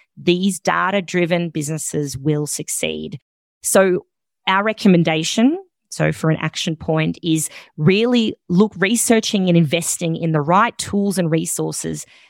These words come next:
to take the legwork out of gleaning data and automate some of these data collection processes. So, so many tools are out there. I, there are innumerable tools, and they,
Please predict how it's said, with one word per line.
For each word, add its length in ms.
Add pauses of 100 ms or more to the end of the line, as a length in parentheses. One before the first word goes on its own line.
(120)
to 120
take 400
the 140
legwork 760
out 380
of 400 (420)
gleaning 460
data 500 (300)
and 140 (100)
automate 540
some 200
of 120
these 180
data 300
collection 500
processes. 880 (320)
So, 320
so 380
many 180
tools 380
are 100
out 240
there. 240
I, 400
there 160
are 180
innumerable 720
tools, 560
and 300 (340)
they, 420